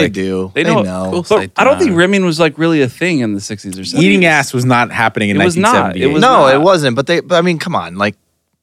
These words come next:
Speaker 2: they know what it is.
Speaker 1: I don't know.
Speaker 3: I don't know. Well, the terminology rimming?
Speaker 1: Yeah,
Speaker 3: That's,
Speaker 1: yeah,
Speaker 3: that's
Speaker 1: I'm
Speaker 3: my
Speaker 1: sure,
Speaker 3: question.
Speaker 1: I'm sure she
Speaker 3: Sure, if
Speaker 1: knows
Speaker 3: you,
Speaker 1: what t-,
Speaker 3: yeah.
Speaker 1: tonguing an asshole is.
Speaker 3: Yeah.
Speaker 1: I, if I could
Speaker 3: <laughs>
Speaker 1: put your tongue in an asshole.
Speaker 2: That human beings
Speaker 1: She
Speaker 2: do that.
Speaker 1: Yes.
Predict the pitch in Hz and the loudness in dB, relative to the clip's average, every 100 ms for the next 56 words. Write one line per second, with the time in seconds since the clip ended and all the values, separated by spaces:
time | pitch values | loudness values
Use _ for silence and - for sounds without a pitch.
0 | - 143 127 120 98 90 92 135 98 131 | -2 2 4 4 2 0 2 2 2 -2
1 | - _ _ _ - 135 208 220 214 226 | -8 _ _ _ -8 0 2 4 4 4
2 | 120 143 190 202 190 120 - _ 160 156 | 2 -2 -4 -4 -2 -4 -10 _ 0 0
3 | 147 170 156 131 131 117 104 110 131 185 | 0 0 2 2 2 0 -2 -2 -2 -4
4 | 190 - 143 165 - 143 196 208 254 247 | -8 -4 2 2 4 2 2 2 2 2
5 | 139 123 113 - - 214 - - 285 - | 0 0 -2 -2 0 0 0 2 2 2
6 | 214 214 190 190 - 165 135 196 127 117 | 2 4 4 4 2 0 2 2 2 2
7 | 165 175 151 131 165 156 - 101 90 85 | 2 0 0 0 0 -2 -2 -2 -2 -4
8 | 196 135 113 123 120 113 127 113 - - | -2 0 0 0 0 0 -2 -2 -4 -8
9 | _ _ - 123 175 156 151 - 151 147 | _ _ -12 0 0 2 0 2 2 2
10 | 139 139 151 160 - 120 110 101 147 139 | 2 2 2 0 0 2 2 2 2 2
11 | 123 127 120 110 135 110 98 - 143 101 | 4 2 2 0 2 2 0 0 0 0